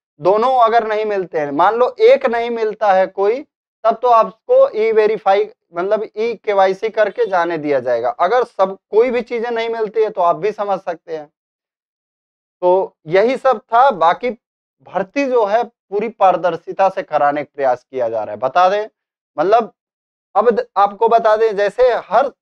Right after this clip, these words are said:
स्कूल पे क्या है, आपके स-, मतलब एक अधिकारी होंगे। अब ए स्कूल के अधिकारी जिले के अधिकारी के अंदर, जिले के अधिकारी जो होगा बोर्ड के अधिकारी के अंतर्गत, बोर्ड अब समझ लीजिए सीएम के, सीएम सर के अंदर।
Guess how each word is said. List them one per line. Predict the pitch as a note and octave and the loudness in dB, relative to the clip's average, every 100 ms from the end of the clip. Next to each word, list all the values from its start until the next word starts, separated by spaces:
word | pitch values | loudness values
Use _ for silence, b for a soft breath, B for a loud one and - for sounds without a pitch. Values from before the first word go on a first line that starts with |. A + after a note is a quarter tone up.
| G#3 | -8
स्कूल | G#3 - A#3 A#3+ | -8 -4 -4 -4
पे | A#3+ | -6
क्या | A3+ A3+ G#3+ | -2 2 2
है, | A#3 | 2
आपके | A3 G3 G3 - | 2 2 0 -4
स-, | G3+ _ - F3+ - _ _ - | -6 _ -16 -16 -16 _ _ -4
मतलब | E3+ G3+ A3+ | -2 2 2
एक | G#3+ A3 | 2 2
अधिकारी | G3+ G3+ G#3 F#3 G3 | 0 0 2 2 2
होंगे। | F#3 F3+ F3 E3 - _ _ | -4 -4 -6 -8 -12 _ _
अब | G3+ A3+ - | 0 0 2
ए | B3 B3+ | 2 2
स्कूल | A3+ - B3 | -4 -6 -6
के | G#3+ | -2
अधिकारी | A#3+ A3+ G#3+ G#3+ G#3+ A#3 | -2 -2 0 2 2 0
जिले | G3+ G#3+ A3+ | -2 0 0
के | A3 | 2
अधिकारी | A3+ G3+ G#3 F#3+ F#3+ | 0 0 2 2 0
के | F3+ | -4
अंदर, | E3 D#3+ D3+ | -4 -4 -6
जिले | E3 G3+ A#3 | -4 0 0
के | A#3 | 0
अधिकारी | A#3+ G#3 G#3+ G#3 G#3 A3 | 0 0 2 2 2 0
जो | G#3+ | 0
होगा | G#3 G#3 G#3+ | 0 2 2
बोर्ड | F3 G3 G3+ | 2 0 0
के | G3+ | 0
अधिकारी | A3 G3 F#3 F#3+ F#3 F#3 | 0 0 2 2 2 0
के | F3 | -4
अंतर्गत, | E3 D#3+ D#3 C#3+ B2+ B2 _ _ _ | -4 -4 -4 -4 -4 -8 _ _ _
बोर्ड | C#3 F#3+ A3+ A3+ - _ _ - | 0 2 4 0 -6 _ _ -6
अब | D#3 | -6
समझ | - F#3 G#3 | -2 0 0
लीजिए | G#3 G#3 G3+ G#3 | 0 -4 0 -2
सीएम | F3 E3 E3 F3 | -2 -2 -2 -2
के, | E3 E3+ - A#2 A2+ | -2 -4 -4 -12 -18
सीएम | - D#3+ E3+ | -8 -4 -4
सर | E3 E3 D3+ | -2 -6 -4
के | D#3+ | -4
अंदर। | C#3+ C3+ | -4 -6